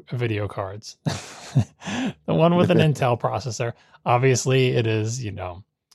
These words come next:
Speaker 1: uh, its life is prematurely shortened by the transition to Apple Silicon, but I'm still using it, and it's still working fine. Eventually, Apple will stop supporting it, and that will be a sad day. Uh, but for now, um, I'm chugging along with that.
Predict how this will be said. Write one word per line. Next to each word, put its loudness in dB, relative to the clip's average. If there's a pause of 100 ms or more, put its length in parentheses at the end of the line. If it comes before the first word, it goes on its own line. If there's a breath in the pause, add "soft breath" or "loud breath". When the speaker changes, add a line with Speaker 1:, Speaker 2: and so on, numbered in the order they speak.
(400)
Speaker 1:
uh, -2 (380)
its 0
life 4
is 0
prematurely 2
shortened -2
by 0
the -4
transition -4
to -4
Apple -4
Silicon, -6
but -4
I'm -2
still 0
using 0
it, 0
and -4
it's -4
still 2
working 2
fine. 0 (220)
Eventually, 0
Apple 0
will -6
stop -10
supporting -4
it, -4
and -6
that -2
will -2
be -6
a -10
sad -6
day. -6 (640)
Uh, 0
but -2
for -4
now, 2
um, -2
I'm -6
chugging -4
along -2
with -6
that. -2